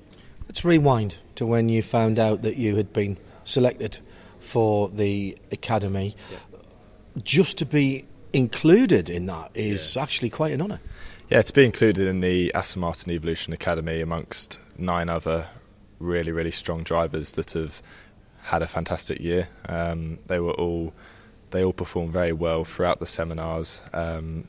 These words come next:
Speaker 2: just proving how much of a great opportunity the Evolution Academy is for young G T drivers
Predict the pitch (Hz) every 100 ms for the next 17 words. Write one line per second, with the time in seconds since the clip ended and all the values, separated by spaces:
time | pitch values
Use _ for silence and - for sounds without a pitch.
0 | - - - 90 87 85 85 90 82 82
1 | - 87 85 82 80 - - - - -
2 | 92 80 - - 87 - 82 87 80 82
3 | - 87 - 85 82 85 85 - - 82
4 | 80 80 85 78 85 80 82 78 78 73